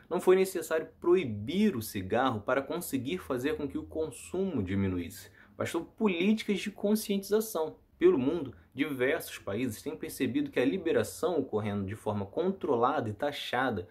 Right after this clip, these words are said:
faz com que seja possível financiar campanhas para minimizar os efeitos das drogas e também para reduzir a superlotação de presídios. Em Portugal, a maconha foi legalizada para uso em mil novecentos e noventa e nove.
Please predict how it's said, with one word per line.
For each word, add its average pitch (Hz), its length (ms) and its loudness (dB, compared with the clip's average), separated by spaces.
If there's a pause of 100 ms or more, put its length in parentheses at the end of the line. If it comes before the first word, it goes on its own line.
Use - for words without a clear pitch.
(280)
faz 170 160 0
com - 80 -14
que 190 80 -2
seja 170 240 -2
possível 170 540 -2
financiar 123 540 -4
campanhas 117 500 0
para 98 180 -4
minimizar 123 640 -2
os 107 80 -6
efeitos 147 480 -2
das 143 220 -2
drogas 120 420 0
e 147 80 -6
também 139 340 -2
para 143 180 -6
reduzir 143 680 -6 (260)
a 135 120 -4
superlotação 165 1080 -2
de 131 80 0
presídios. 104 800 -4 (200)
Em 143 120 2
Portugal, 135 560 0
a 104 240 -6
maconha 139 400 -2
foi 147 160 2
legalizada 143 480 2
para 135 200 -2
uso 143 220 0
em 151 240 -2
mil 170 160 0
novecentos 147 320 -2
e 135 40 0
noventa 143 340 -2
e 160 40 -4
nove. 82 320 -4